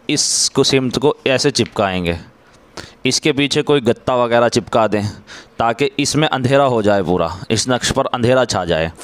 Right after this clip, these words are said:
टेप से आप उसकी दीवार पर जहाँ वो सोता था दाएं बाएं किधर भी ये चिपका दें और इसमें बिल्कुल अंधेरा हो जाएगा। पीछे से जब एक गत्ता या फिर एक कागज़ और मज़ीद कोई आप चिपका देंगे, गत्ता बेहतर रहता है ता-, ताकि अंधेरा रहे,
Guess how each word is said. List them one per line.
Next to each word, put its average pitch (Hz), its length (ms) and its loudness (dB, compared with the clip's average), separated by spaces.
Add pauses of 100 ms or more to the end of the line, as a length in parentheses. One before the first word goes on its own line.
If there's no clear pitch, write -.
(560)
टेप 123 200 0
से - 180 2
आप 117 300 0
उसकी 127 280 0
दीवार 110 340 2
पर 113 200 -4
जहाँ 104 220 0
वो 107 120 2
सोता 104 340 -2
था 107 180 -2
दाएं 104 400 0
बाएं 101 260 -2
किधर 98 300 0
भी 92 180 -2 (500)
ये 120 200 2
चिपका 110 400 -2
दें 87 140 -2
और 117 180 2
इसमें 139 240 0
बिल्कुल 139 320 0
अंधेरा 131 300 2
हो 113 160 0
जाएगा। 90 340 0
पीछे 117 300 0
से 120 100 0
जब 113 160 2
एक 113 140 2
गत्ता 113 360 0
या 110 140 4
फिर 107 180 2
एक 110 180 0
कागज़ 107 340 0
और 110 260 2
मज़ीद 107 360 0 (400)
कोई 104 280 0 (100)
आप 98 200 0
चिपका 107 360 -2
देंगे, 101 280 0
गत्ता 104 300 -2
बेहतर 110 320 0
रहता 110 320 2
है 120 160 2
ता-, 101 220 -2
ताकि 98 260 -2
अंधेरा 110 340 2
रहे, 104 220 -2